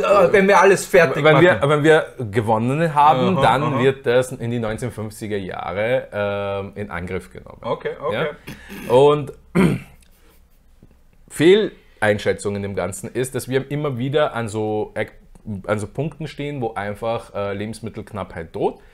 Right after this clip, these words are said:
Speaker 2: Nur Menschen sind Menschen und die kommen dann mit neuen Ideen,
Speaker 1: Ja, genau.
Speaker 2: Technologien et cetera und er-, und erzeugen einfach mehr Lebensmittel.
Speaker 1: Sa-, äh, Stickstofffixierung?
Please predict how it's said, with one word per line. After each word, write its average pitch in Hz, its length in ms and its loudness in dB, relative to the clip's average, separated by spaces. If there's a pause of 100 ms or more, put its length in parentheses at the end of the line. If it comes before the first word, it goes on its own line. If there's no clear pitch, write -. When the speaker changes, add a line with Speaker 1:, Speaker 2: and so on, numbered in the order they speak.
(340)
Speaker 2:
Nur 160 420 -2 (220)
Menschen 110 440 -4
sind 107 220 -8
Menschen 104 400 -4
und 127 260 -6
die 143 100 -6
kommen 147 320 -6
dann 139 180 -4
mit 123 200 -8
neuen 110 300 -2
Ideen, 104 380 -6
Speaker 1:
Ja, 190 120 -6
genau. - 40 -4
Speaker 2:
Technologien 110 480 -2
et 107 140 -4
cetera 117 340 -2
und 151 160 -2 (220)
er-, - 200 -6
und 123 260 -6
erzeugen 117 420 -4
einfach 113 280 -4
mehr 110 240 -8
Lebensmittel. 139 680 -4 (140)
Speaker 1:
Sa-, 110 680 -4
äh, 104 40 -18
Stickstofffixierung? 160 1120 -8